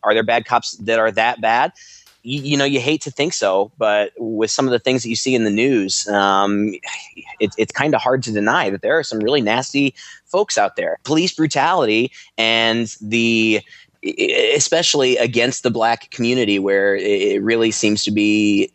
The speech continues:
black people are overrepresented when it comes to,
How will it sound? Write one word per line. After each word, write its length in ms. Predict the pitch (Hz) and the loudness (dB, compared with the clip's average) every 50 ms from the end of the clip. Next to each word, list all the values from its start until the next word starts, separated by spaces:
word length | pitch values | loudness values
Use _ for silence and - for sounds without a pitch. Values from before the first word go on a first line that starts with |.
| - - - - | -10 -10 -6 -2
black 520 | 117 101 117 117 123 139 139 - 120 - _ - | -2 0 2 2 0 0 -2 -6 -14 -16 _ -2
people 280 | 151 156 - 143 123 | -2 0 2 2 2
are 140 | 107 107 - | 2 2 2
overrepresented 760 | 117 139 151 143 127 117 110 - 113 107 127 151 165 139 104 | 0 0 0 2 0 0 0 -2 -2 -2 0 0 0 0 0
when 100 | 110 113 | -2 -4
it 80 | 104 - | -4 -2
comes 280 | - 135 135 135 - | -2 0 0 0 -2
to, 300 | - - 120 120 117 110 | -2 0 0 2 0 0